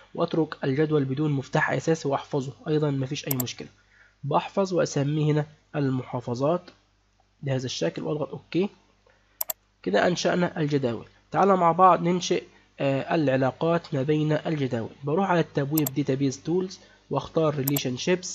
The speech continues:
هنا العلاقات ما بين الجداول القديمة. بضيف بعد كده الجداول الجديدة، drag and drop،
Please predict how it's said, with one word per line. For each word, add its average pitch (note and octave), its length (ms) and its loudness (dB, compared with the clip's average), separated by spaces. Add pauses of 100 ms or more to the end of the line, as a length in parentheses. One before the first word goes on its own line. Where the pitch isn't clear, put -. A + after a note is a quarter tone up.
(680)
هنا E3 300 2
العلاقات C#3 580 0
ما D3 80 2
بين D3+ 140 2
الجداول C#3+ 500 2
القديمة. D#3 580 0 (300)
بضيف D3+ 340 0
بعد C3+ 160 2
كده C#3+ 300 0
الجداول C3+ 520 0 (140)
الجديدة، C#3 560 -2 (1600)
drag C3 200 2
and B2 320 -4
drop، D#3 120 0